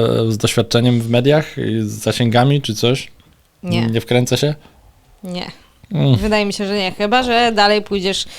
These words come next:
Speaker 2: w Chat G P T i, i takie umiejętności. Sam się zgłosisz i będziesz siedział za biurkiem.
Speaker 1: Nie, jako dziennikarz to by było fajne i faktycznie wtedy,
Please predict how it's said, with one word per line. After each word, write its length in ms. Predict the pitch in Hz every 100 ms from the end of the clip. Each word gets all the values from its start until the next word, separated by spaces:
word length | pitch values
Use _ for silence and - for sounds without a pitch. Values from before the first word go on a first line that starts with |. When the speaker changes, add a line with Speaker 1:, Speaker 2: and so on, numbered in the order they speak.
| - - _
Speaker 2:
w 160 | - 214
Chat 140 | 196
G 140 | 202
P 120 | 202 190
T 140 | 185
i, 840 | 196 196 185 180 175 135 170 170
i 60 | 170
takie 280 | 165 - 175
umiejętności. 600 | 165 170 170 170 - 214
Sam 280 | - 247 226
się 160 | 214
zgłosisz 640 | 190 190 208 - 254 294 - - - - - - - _
i 60 | 294
będziesz 240 | 427 440
siedział 280 | - 339 370
za 80 | 392
biurkiem. 480 | 403 381 - 196 180 - - -
Speaker 1:
Nie, 80 | 214
jako 180 | 240 175
dziennikarz 460 | 165 180 170 151
to 80 | 160
by 80 | 165
było 160 | 156 170
fajne 500 | - 156 110 95 104
i 80 | 117
faktycznie 540 | 139 - 160 - 165
wtedy, 500 | - 143 147 165